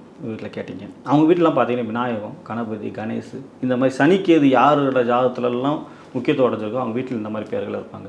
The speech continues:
விக்னேஷ், விநாயகம், கணேஷ், கணபதி. இவங்க வீட்டுல பார்த்தீங்கன்னா ஒரு மனநலம் பாதிக்கப்பட்டவங்க, கால் ஊனமானவங்க, அல்லது கால்ல அடிபட்டுக்கிட்டே இருக்கிறவங்க, மேலேருந்து கீழே விழுந்துருவாங்க.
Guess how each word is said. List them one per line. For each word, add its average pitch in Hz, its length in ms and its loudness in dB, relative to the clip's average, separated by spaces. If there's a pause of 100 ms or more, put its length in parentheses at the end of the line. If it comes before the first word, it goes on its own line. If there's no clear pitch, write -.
(160)
விக்னேஷ், 117 500 -2
விநாயகம், 104 500 -4
கணேஷ், 104 480 -8
கணபதி. 104 480 -6
இவங்க 123 320 -2
வீட்டுல 147 120 0
பார்த்தீங்கன்னா 113 440 -6 (400)
ஒரு 131 420 2 (280)
மனநலம் 113 400 -2
பாதிக்கப்பட்டவங்க, 101 720 -8 (100)
கால் 139 400 0
ஊனமானவங்க, 104 580 -4 (120)
அல்லது 147 260 0
கால்ல 143 360 4
அடிபட்டுக்கிட்டே 135 500 2
இருக்கிறவங்க, 107 480 -2 (400)
மேலேருந்து 170 460 6
கீழே 185 240 6
விழுந்துருவாங்க. 98 540 2